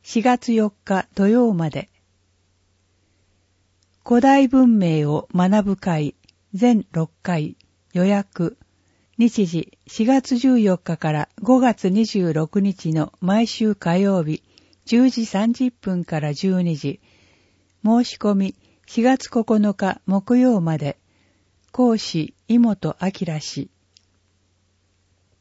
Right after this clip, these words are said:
マシンクラブ、全八回、予約。日時、五月七日から六月二十五日の毎週木曜日、十時から十一時。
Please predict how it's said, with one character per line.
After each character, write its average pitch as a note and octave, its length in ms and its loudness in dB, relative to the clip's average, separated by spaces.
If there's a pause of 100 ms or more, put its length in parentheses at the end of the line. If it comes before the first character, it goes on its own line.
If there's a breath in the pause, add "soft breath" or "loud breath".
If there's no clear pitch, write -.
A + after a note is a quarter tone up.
(960)
マ G#3+ 160 0
シ C4+ 200 0
ン B3 120 4
ク A#3 160 -2
ラ F3+ 160 -2
ブ、 D#3 260 -8 (220)
全 B3 300 2
八 E3+ 340 -8
回、 D3+ 400 -4 (100)
予 F3+ 140 -4
約。 G3 520 -4 (600 soft breath)
日 A#3+ 320 -2
時、 F3 260 -10 (320)
五 B3 160 -2
月 C4 320 -4
七 G3 280 -2
日 G#3+ 180 -6
か F#3+ 140 -4
ら E3+ 300 -4
六 G#3+ 280 -2
月 C4 280 -2
二 B3 160 2
十 F#3 280 -4
五 A3 160 -4
日 G3 340 -6
の D#3+ 280 -6
毎 B3 260 0
週 A3+ 260 -2
木 G#3 360 -2
曜 G#3+ 260 -2
日、 D3 300 -10 (560)
十 C#4 260 2
時 A3+ 180 -6
か F#3 180 -4
ら E3+ 140 -4
十 A3 280 -4
一 F#3+ 320 -6
時。 C#3+ 260 -10